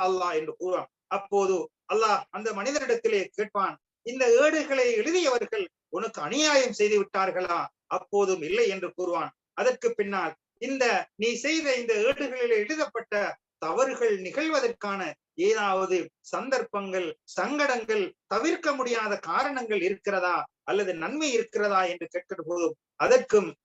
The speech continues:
இல்லை என்று அவன் கூறுவான். அப்போது அவன் கூறுவான், "ஆம், சில நன்மைகள் இருக்கின்றது"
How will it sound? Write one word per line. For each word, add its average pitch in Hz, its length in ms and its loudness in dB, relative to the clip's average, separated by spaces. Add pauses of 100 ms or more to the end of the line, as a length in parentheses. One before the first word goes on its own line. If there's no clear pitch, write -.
இல்லை 233 320 4
என்று 180 260 0
அவன் 151 220 -2
கூறுவான். 156 420 -2 (140)
அப்போது 185 480 0 (360)
அவன் 208 200 -4
கூறுவான், 196 380 0 (140)
"ஆம், 208 340 0
சில 208 220 2
நன்மைகள் 240 560 -2
இருக்கின்றது" 220 580 0